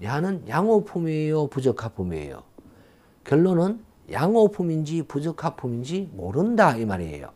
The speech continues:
그럼 야는 단지 뭐냐? 관리를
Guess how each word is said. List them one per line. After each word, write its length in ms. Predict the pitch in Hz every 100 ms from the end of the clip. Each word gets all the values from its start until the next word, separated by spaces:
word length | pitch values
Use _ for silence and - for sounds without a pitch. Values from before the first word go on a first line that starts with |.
| _ - - -
그럼 180 | - 120
야는 420 | 92 131 190 233
단지 440 | 214 110 143 175 180
뭐냐? 520 | 95 101 165 156 - _ - - _ _ _ _ - - _ -
관리를 880 | - 190 233 247 262 233 254 247